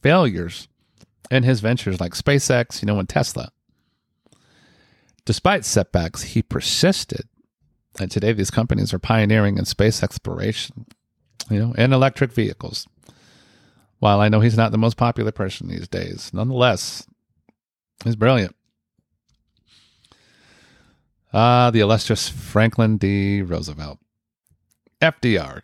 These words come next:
he contracted polio at a young age, you know, which left him paralyzed from the waist down. D-, but despite that, he later became the thirty-second president of the United States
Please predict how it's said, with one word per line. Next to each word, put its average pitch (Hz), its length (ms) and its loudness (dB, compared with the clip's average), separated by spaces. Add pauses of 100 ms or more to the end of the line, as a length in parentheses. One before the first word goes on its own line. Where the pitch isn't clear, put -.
(140)
he 147 120 -4
contracted 139 460 -2
polio 120 380 4
at 104 80 0
a 98 40 0
young 117 240 4
age, - 300 -6
you 98 60 -2
know, 98 80 -2
which 104 200 -4
left 113 220 0
him 123 180 2
paralyzed 98 600 2
from 98 160 0
the 95 80 2
waist 92 260 -2
down. 101 340 -2 (2000)
D-, - 80 -6
but 92 180 -6
despite 175 420 0
that, - 240 -8
he 98 120 0
later 113 220 4
became 117 440 2
the 92 100 0
thirty-second - 540 -2
president 95 420 0
of 92 60 -4
the 95 80 -4
United 92 340 -6
States 127 640 0